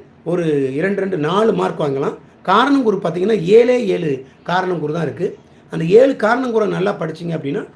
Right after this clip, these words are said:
ஒரு காரணம் கூறு, ஒரு மதிப்பெண்கள் கண்டிப்பா வாங்கிடலாம். அப்ப ஐந்து மதிப்பெண் வினாக்கள்ல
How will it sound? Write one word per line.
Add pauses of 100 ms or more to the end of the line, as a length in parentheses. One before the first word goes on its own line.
(120)
ஒரு
காரணம்
கூறு,
ஒரு
மதிப்பெண்கள் (160)
கண்டிப்பா
வாங்கிடலாம்.
அப்ப
ஐந்து
மதிப்பெண்
வினாக்கள்ல